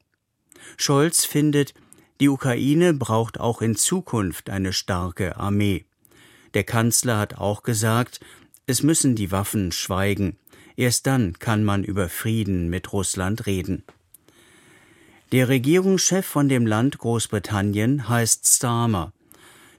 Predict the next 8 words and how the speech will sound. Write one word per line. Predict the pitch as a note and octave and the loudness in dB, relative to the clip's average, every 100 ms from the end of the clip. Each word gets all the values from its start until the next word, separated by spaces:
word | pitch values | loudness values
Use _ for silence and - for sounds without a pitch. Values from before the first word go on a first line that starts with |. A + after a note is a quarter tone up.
| - | -4
Der | F#2 | -2
Regierungschef | F2 G2+ B2 A#2 A2 - A2 | -2 0 0 0 0 -2 -2
von | - G2+ | -2 -2
dem | F#2+ | 0
Land | F#2 F2+ D#2+ | 0 -2 -4
Frankreich | - F2+ F#2+ B2 A#2 A#2 C#3+ E3 - - - | -6 -2 0 0 0 0 0 -2 -8 -20 -6
heißt | A#2 A#2+ A2+ - | 0 2 2 0
Macron. | A#2 A#2 - C3+ B2+ | 0 -2 -2 0 0